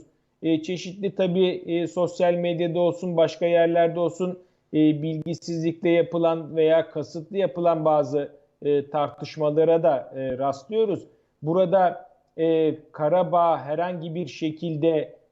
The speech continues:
e, Karabağ'ın hiçbir bölümü veya bölgesi başka bir ülkenin egemenliğine terk edilmemektedir. Yedi tane rayonun hepsinin boşaltılması söz konusudur.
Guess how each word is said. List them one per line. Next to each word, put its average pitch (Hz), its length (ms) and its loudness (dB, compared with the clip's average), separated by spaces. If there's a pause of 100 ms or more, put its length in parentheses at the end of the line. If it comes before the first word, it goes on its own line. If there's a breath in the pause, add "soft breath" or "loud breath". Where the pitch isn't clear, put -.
e, 147 340 -2
Karabağ'ın 160 500 0
hiçbir 175 500 -6
bölümü 151 400 0
veya 151 400 4
bölgesi 156 720 0 (220)
başka 160 380 -2
bir 165 220 -8
ülkenin 165 560 -4
egemenliğine 160 1040 0 (320)
terk 170 300 2
edilmemektedir. 147 800 -4
Yedi 160 380 -2
tane 156 380 0
rayonun 170 520 0 (420)
hepsinin 156 1040 -4
boşaltılması 147 840 -2
söz 208 260 -2
konusudur. 208 540 -2